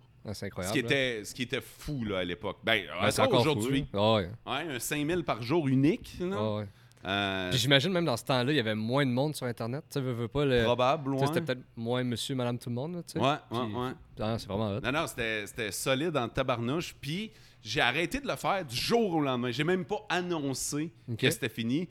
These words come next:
Speaker 1: Mhm.
Speaker 2: Euh, le serveur a planté. Puis tout ce que j'avais à faire, c'était de cliquer sur un bouton, euh,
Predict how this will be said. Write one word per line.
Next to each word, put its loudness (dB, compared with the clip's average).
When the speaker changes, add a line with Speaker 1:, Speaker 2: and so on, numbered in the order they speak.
Speaker 1:
Mhm. -4
Speaker 2:
Euh, 4
le -2
serveur 0
a -2
planté. -2
Puis -14
tout -12
ce -14
que 0
j'avais 0
à 2
faire, -4
c'était -8
de -18
cliquer -8
sur -4
un -2
bouton, -2
euh, -4